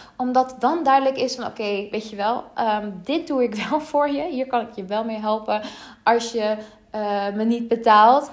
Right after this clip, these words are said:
En hiermee kan ik je niet helpen als je nog niet bij mij hebt gekocht." En dan leg je die lijn heel duidelijk en dan stopt die enorme stroom met vragen ook.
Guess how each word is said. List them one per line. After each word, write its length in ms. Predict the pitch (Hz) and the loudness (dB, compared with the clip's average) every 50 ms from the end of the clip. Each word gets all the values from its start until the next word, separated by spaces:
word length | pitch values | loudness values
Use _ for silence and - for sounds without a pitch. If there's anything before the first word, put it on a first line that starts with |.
| - - - _ | -16 -20 -20 _
En 180 | - 247 233 226 | -2 -2 0 0
hiermee 600 | 214 208 214 247 302 330 294 226 202 214 220 220 | 0 -2 -2 -2 -2 -2 -2 -2 -2 -2 -4 -2
kan 180 | 226 240 233 226 | 0 0 0 2
ik 100 | 226 226 | 0 -4
je 160 | - 226 196 | -6 -6 -4
niet 360 | 202 208 220 262 330 349 349 | -2 0 0 2 2 0 0
helpen 640 | - 220 196 180 185 190 190 185 - - - 202 202 - - - _ _ | -2 0 0 0 0 0 -2 -4 -4 -4 -4 -4 -6 -8 -16 -20 _ _
als 240 | - 226 226 226 - | 0 0 0 -2 -6
je 60 | 226 | -8
nog 180 | 202 196 202 214 | -8 -6 -6 -6
niet 200 | 208 196 208 - | -8 -8 -6 -6
bij 100 | 196 190 | -6 -4
mij 360 | 190 185 180 175 180 175 - | -2 0 0 0 0 -2 -4
hebt 220 | - 185 180 - - | -6 -8 -10 -10 -14
gekocht." 640 | - - - _ - 202 180 170 170 170 - - - - - - - - _ _ | -18 -20 -20 _ -2 0 0 0 0 -2 -8 -16 -20 -20 -20 -20 -20 -20 _ _
En 160 | - 226 233 | -6 -4 -2
dan 140 | 233 240 247 | 0 0 0
leg 180 | 262 285 277 - | 0 -2 -4 -4
je 60 | 294 | -4
die 120 | 285 285 | -4 -2
lijn 240 | 285 311 311 302 302 | -2 -2 -2 -2 -4
heel 540 | 277 262 277 311 339 359 370 359 320 240 220 | -4 -4 -4 -2 0 0 0 0 -2 -2 -2
duidelijk 540 | 247 254 269 269 262 226 202 202 208 208 - | -2 0 2 2 0 0 -2 -4 -4 -6 -8
en 140 | - 220 | -8 -8
dan 140 | 220 220 214 | -8 -6 -8
stopt 560 | 214 - - - - 277 - - - - 208 | -8 -10 -12 -10 -8 -8 -8 -10 -14 -20 -16
die 320 | 196 214 214 214 214 214 214 | -10 -8 -8 -8 -8 -8 -8
enorme 420 | 214 208 208 214 214 208 208 202 | -8 -8 -6 -6 -6 -6 -6 -6
stroom 380 | 202 - - - - 220 220 214 | -8 -10 -10 -6 -4 -4 -2 -2
met 200 | 202 202 214 - | -4 -6 -8 -12
vragen 580 | - - - 220 226 233 240 240 - 220 - | -12 -2 0 4 4 4 4 2 0 -4 -8
ook. 240 | - 92 - - - | -6 -6 -6 -6 -8